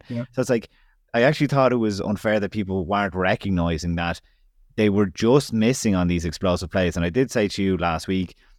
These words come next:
Speaker 2: James, that I did see, I did feel like Tua has a bit of that. Now, I, uh, one thing that was very evident is when plays start to break down, I think that Tua, we said last week, he's perfect for the system.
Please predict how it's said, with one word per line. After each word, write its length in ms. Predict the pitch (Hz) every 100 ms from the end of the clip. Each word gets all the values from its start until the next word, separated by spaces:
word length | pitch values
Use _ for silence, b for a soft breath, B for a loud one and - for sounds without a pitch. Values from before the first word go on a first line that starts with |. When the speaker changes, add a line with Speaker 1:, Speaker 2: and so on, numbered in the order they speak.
| -
Speaker 2:
James, 380 | 95 87 82
that 140 | - 82
I 40 |
did 300 | 85 98 101
see, 360 | - 101 95 - _ _ - -
I 140 | 78 90
did 260 | 107 104
feel 220 | - 98
like 200 | 95 92
Tua 260 | - 104 95
has 120 | 87
a 60 | 82
bit 180 | 90 95
of 100 | 110
that. 440 | 127 156 - - b b b b
Now, 300 | 107 107 101
I, 240 | - 101 101 -
uh, 220 | - -
one 240 | 92 113
thing 140 | 117 107
that 80 | 90
was 100 | 87
very 340 | 92 104 113
evident 400 | 95 85 85 82 -
is 360 | 90 87 - - _ _ _ _ _
when 180 | 104 98
plays 320 | 101 107 135
start 240 | - 110
to 80 | -
break 300 | 90 92 85
down, 480 | - 80 95 147 175 - _ _ _
I 140 | 107 117
think 240 | 139 135
that 140 | 110
Tua, 480 | - 110 107 98 85 - _ _ -
we 100 | 104
said 260 | - 107
last 240 | 101 95 95
week, 200 | 98 -
he's 160 | 90
perfect 400 | - 95 92 85
for 100 | -
the 120 | 82
system. 540 | 78 92 95 120 127